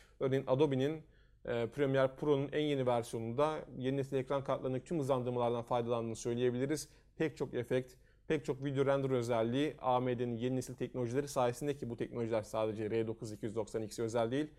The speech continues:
aynı zamanda yeni nesil Fire Pro ekran kartlarında da olan teknolojiler. Bunların hepsi işte bir araya geldiği zaman örneğin Premiere'de çok daha hızlı sürelerde render alabilmek mümkün olacak. Buradaki zaten tüm etkinlik çerçevesinde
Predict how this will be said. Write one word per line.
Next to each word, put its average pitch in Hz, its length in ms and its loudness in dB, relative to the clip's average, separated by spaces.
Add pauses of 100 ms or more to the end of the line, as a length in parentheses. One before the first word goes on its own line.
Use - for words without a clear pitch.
(260)
aynı 131 240 4
zamanda 110 340 -2
yeni 120 160 -2
nesil 120 180 -4
Fire 127 260 0
Pro 135 120 6
ekran 131 260 0
kartlarında 139 420 0
da 151 40 4
olan 135 200 2
teknolojiler. 123 560 2 (840)
Bunların 180 280 6
hepsi 196 220 6
işte 139 200 2
bir 156 100 10
araya 147 180 10
geldiği 139 300 8
zaman 135 280 4
örneğin 143 280 4
Premiere'de 131 480 2
çok 139 220 -2
daha 127 120 -2
hızlı 135 180 -2
sürelerde 110 420 2
render 131 240 2
alabilmek 117 440 0
mümkün 131 260 -4
olacak. 120 460 0 (300)
Buradaki 131 360 0
zaten 113 340 0 (140)
tüm 196 140 0
etkinlik 147 320 -2
çerçevesinde 131 720 0